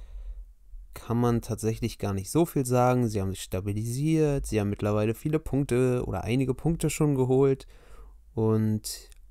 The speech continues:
haben vor allem zu Hause jetzt mal in ihrer zweiten Saison doch einige Spiele gut gestalten können. Klar, da waren dann auch Ausreißer dabei, wie gegen Leipzig, wo dann doch wieder klar wird,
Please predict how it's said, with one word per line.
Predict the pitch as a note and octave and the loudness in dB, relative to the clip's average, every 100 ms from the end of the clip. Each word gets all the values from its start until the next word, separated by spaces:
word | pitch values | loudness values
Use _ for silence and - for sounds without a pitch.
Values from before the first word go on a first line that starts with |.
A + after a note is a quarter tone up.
| - - | -20 -2
haben | C#3+ | -2
vor | - A#2 | 2 4
allem | C#3 C3 | 4 2
zu | - G2 | 0 0
Hause | G2 A#2+ G#2+ G2+ F2+ - - | 2 2 2 -2 -2 -12 -10
jetzt | G2 - | -8 -6
mal | G#2 G2+ G2+ | -4 -2 0
in | G#2 | -2
ihrer | G#2+ G#2 | -2 -4
zweiten | - A2 G#2+ G#2+ | -2 -2 0 -2
Saison | G#2+ G#2+ G#2 G#2 - - - - - - | -2 -2 -2 -2 -6 -18 -20 -20 -14 -2
doch | G#2+ - | 0 0
einige | A2+ A2+ B2 A#2 A2+ A2 G#2+ | -4 0 0 2 2 2 0
Spiele | - - A#2 A2+ A2 | -2 -6 -4 0 0
gut | - C#3 - - | 0 -4 -4 -6
gestalten | A#2+ - A2+ A2+ G#2+ | -4 -2 0 0 -2
können. | - G#2+ G#2+ G#2 - - - - | -2 0 0 -4 -10 -20 -20 -20
Klar, | - G#2+ G#2 | -4 0 2
da | G#2 G2+ | 0 -2
waren | G#2 G2+ | -2 -2
dann | G2+ G2+ | -2 -2
auch | G2 | -4
Ausreißer | G#2+ A#2 - G#2+ G#2 - G2+ | -2 -2 0 0 2 0 0
dabei, | G2+ G2+ G2+ | 0 0 -2
wie | G#2 | -4
gegen | G2+ G2+ G2+ G2+ G2+ | -4 -4 -2 -2 -2
Leipzig, | F#2 F2+ C3 - B2+ A#2 - | -2 0 -2 0 0 0 0
wo | G#2+ | 0
dann | G#2 | 0
doch | A2 - | 0 -2
wieder | A#2 G#2+ | -2 -2
klar | - G#2+ G#2+ | 0 0 0
wird, | A2 G#2+ - | 0 -2 -4